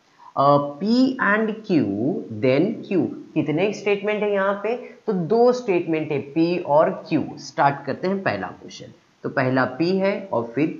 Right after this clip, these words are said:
Q है, दो statement और truth value कितना आएगा? चार values आएगा। तो true, true, false, false, फिर true, false, true, false। अब आपको question में क्या दिया है? P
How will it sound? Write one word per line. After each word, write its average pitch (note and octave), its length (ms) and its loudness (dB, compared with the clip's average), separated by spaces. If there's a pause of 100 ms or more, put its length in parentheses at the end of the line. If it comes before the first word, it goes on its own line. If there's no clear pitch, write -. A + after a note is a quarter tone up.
Q - 40 -6
है, F#2+ 240 -4 (260)
दो F3 260 8
statement A3+ 500 0
और A#3 200 2
truth G3 240 0
value G3 200 2
कितना F#3+ 300 -2
आएगा? F3 240 0
चार B2 440 4
values G#2+ 340 0
आएगा। F#2+ 280 -2
तो G2 140 -6
true, G3+ 520 2 (600)
true, F#3 420 4 (560)
false, D#3+ 600 6 (280)
false, - 520 -2
फिर G2 340 -4
true, D#3+ 460 2 (420)
false, E3+ 580 4 (260)
true, B2 440 2 (420)
false। G2 440 -6
अब G3+ 120 4
आपको G#3 220 2
question A3+ 400 2
में A3 100 2
क्या D#3+ 180 2
दिया A2+ 220 0
है? - 180 -6
P A#3+ 280 2